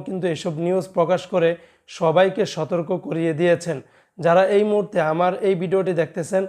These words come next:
প্লিজ ভিডিওটি সবার কাছে অনুরোধ থাকবে বেশি বেশি করে শেয়ার করে দিবেন, যাতে করে আমার প্রত্যেকটা বাংলাদেশি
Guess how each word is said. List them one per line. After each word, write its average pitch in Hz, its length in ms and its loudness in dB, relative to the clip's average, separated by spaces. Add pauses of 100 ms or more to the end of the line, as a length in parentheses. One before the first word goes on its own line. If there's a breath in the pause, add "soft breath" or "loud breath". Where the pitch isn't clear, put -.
(300 loud breath)
প্লিজ 196 260 0 (160)
ভিডিওটি 190 420 2 (220)
সবার 185 340 2
কাছে 180 200 -2 (180)
অনুরোধ 190 280 2 (100)
থাকবে 160 260 0 (400 loud breath)
বেশি 175 220 -4
বেশি 190 280 2
করে 185 120 2 (120)
শেয়ার 175 320 4
করে 196 220 2
দিবেন, 170 220 2 (400 soft breath)
যাতে 175 280 2
করে 190 120 2 (120)
আমার 185 180 2 (100)
প্রত্যেকটা 185 460 -4 (120)
বাংলাদেশি 175 460 0